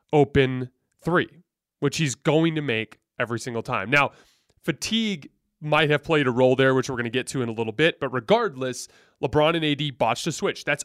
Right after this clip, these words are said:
under your control. Then LeBron and A D run the pick and roll on the other end of the floor. Anthony Davis gets fouled on the lob.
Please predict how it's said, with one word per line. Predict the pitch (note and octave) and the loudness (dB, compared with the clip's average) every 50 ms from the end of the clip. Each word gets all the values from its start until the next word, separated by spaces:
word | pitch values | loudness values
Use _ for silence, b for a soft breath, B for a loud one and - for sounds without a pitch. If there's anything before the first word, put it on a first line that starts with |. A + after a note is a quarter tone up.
| _ | _
under | - E3+ F3+ F#3 E3 E3 D#3+ | 0 0 0 0 -2 -4 -4
your | D3 B2+ B2 B2 | -4 -6 -6 -8
control. | B2 - - D#3 - - G#3+ A3+ - - _ _ _ _ _ _ _ _ _ _ _ _ _ _ _ _ _ _ _ _ _ _ _ _ _ _ _ _ _ _ _ _ _ _ - | -8 -12 -14 -10 -6 -4 -4 -4 -4 -8 _ _ _ _ _ _ _ _ _ _ _ _ _ _ _ _ _ _ _ _ _ _ _ _ _ _ _ _ _ _ _ _ _ _ 0
Then | C#3 E3+ F#3+ G3 | 2 4 4 4
LeBron | G3 D3+ F3 E3+ F3 F3 | 2 2 2 4 4 2
and | F3 E3 | 2 2
A | E3 E3 | 0 0
D | D3 E3+ E3 | 0 -2 -4
run | C3+ B2+ C3+ C#3 D3+ D#3+ E3+ E3 | -2 2 2 2 2 2 0 -4
the | D3+ | -6
pick | - C#3+ E3+ E3 | -6 -6 -6 -6
and | - C#3 B2+ | -6 -4 -2
roll | C#3 D#3+ F3 F#3+ F#3 | 0 2 2 2 2
on | E3+ D#3 | 0 0
the | D3 D3 | 0 0
other | C#3+ D3+ D3+ | 0 0 0
end | D3 | -2
of | C#3 C3 | -2 -4
the | - | -4
floor. | E3 F#3 F#3+ D#3 | -2 -2 0 0
Anthony | D3 C#3+ C3+ D3 D3 C3+ | -2 -2 -4 -4 -6 -4
Davis | C3 C3+ C3+ B2+ C3 - | -2 -2 -2 -4 -4 -6
gets | - B2+ - - | -6 -8 -6 -2
fouled | - C3+ B2+ C3 B2+ | 0 0 2 2 2
on | C3 A#2+ | 0 -2
the | A#2+ A#2 | -2 0
lob. | A#2+ C3 D3 E3 F3+ F3+ | 2 2 4 2 2 -2